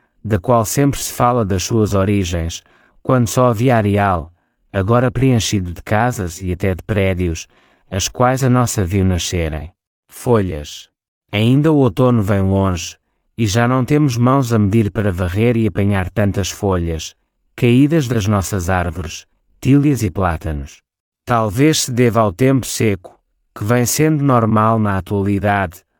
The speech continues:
o qual contribui muito para o alastrar rápido dos incêndios e de problemas de saúde, especialmente nos mais velhos. O nosso planeta está doente, e não se vê que se mude de vida para que a situação melhore.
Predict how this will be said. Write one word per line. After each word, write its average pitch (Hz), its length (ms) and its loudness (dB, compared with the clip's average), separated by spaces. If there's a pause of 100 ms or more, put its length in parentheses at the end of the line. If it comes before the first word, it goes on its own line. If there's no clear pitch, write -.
(220)
o 80 60 -10
qual 131 320 0
contribui 135 600 2
muito 135 400 4
para 113 200 2
o 104 120 2
alastrar 98 500 -2
rápido 95 540 -4
dos 90 180 -6
incêndios 92 800 -2 (420)
e 110 80 -2
de 98 120 -2
problemas 110 600 0
de - 100 -14
saúde, 95 600 -2 (360)
especialmente 110 920 0
nos 95 180 -2
mais 92 300 -2
velhos. 78 580 -10 (460)
O 135 120 4
nosso 156 340 2
planeta 120 480 2
está 95 280 -2
doente, 98 640 0 (400)
e 120 100 4
não 151 180 4
se - 140 -8
vê 143 160 2
que - 80 -8
se - 160 -4
mude 120 320 4
de 92 80 -6
vida 113 360 2
para 104 200 0
que 101 140 -6
a 90 60 0
situação 101 580 -2
melhore. 87 480 -2